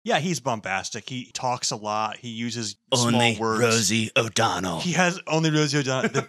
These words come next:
Speaker 1: the best
Speaker 2: <laughs>
Speaker 1: words, the
Speaker 2: Words.
Speaker 1: biggest hands,
Speaker 2: Oh
Speaker 1: all
Speaker 2: my
Speaker 1: those things.
Speaker 2: gosh.
Speaker 1: But honestly, I think the hurdles he had to overcome in twenty sixteen with reference to personality were higher than they are now. He's a known commodity now.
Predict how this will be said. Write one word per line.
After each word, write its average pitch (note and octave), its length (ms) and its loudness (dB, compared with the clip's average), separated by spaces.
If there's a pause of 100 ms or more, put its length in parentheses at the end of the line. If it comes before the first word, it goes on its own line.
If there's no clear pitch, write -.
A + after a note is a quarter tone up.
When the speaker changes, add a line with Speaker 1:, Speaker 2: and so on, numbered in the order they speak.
(100)
Speaker 1:
the D3 80 -4
best C#3+ 440 0
Speaker 2:
<laughs> - 20 -14
Speaker 1:
words, C3 600 2
the F3+ 120 4
Speaker 2:
Words. E3+ 120 2
Speaker 1:
biggest E3+ 360 2
hands, C3+ 380 2
Speaker 2:
Oh F3 40 8
Speaker 1:
all D#3+ 160 6
Speaker 2:
my A#2+ 220 4
Speaker 1:
those D3 180 2
things. - 60 0
Speaker 2:
gosh. A2+ 720 2 (260)
Speaker 1:
But D#3 220 2 (140)
honestly, F#3+ 340 2
I E3 140 4
think F3+ 280 -6
the C3+ 100 0
hurdles F3 400 -2
he E3 140 -6
had C3+ 220 -4
to A#2 80 -8
overcome G#2 880 -4 (420)
in A#2 140 -8
twenty A2 320 -8
sixteen A2 800 -6
with G2+ 220 -10
reference G2+ 340 -8
to G#2 100 -12
personality F#2 760 -10 (240)
were G#2+ 360 -4 (300)
higher C#3 720 -4 (480)
than A#2 160 -4
they A2 80 -4
are G2+ 180 0
now. A2 220 -2
He's A3 280 -4
a C4 60 -2
known F3 320 0
commodity C3+ 640 -2
now. F#2 280 -16